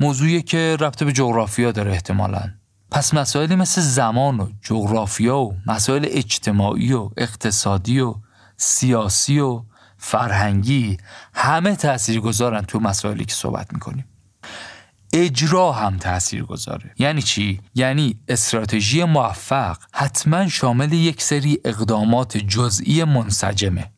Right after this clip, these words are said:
مثلاً همین باشگاه ورزشی رو تصور کنید. فرض کنید روزیه که یه نفر این ایده رو داده، تحقیقات هم انجام دادیم،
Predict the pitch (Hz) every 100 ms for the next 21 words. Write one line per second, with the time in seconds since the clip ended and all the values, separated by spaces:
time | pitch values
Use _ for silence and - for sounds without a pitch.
0 | _ _ _ _ 131 - 160 175 160 175
1 | 175 135 120 - 117 110 110 110 104 -
2 | 139 127 101 - 101 110 107 92 71 95
3 | - _ - 143 160 - 185 175 143 165
4 | 147 160 - 110 90 95 139 147 - 107
5 | 98 - _ _ - 143 127 127 117 120
6 | 135 120 113 113 127 104 98 - - 131
7 | 120 123 131 135 135 107 107 107 139 139
8 | 107 95 90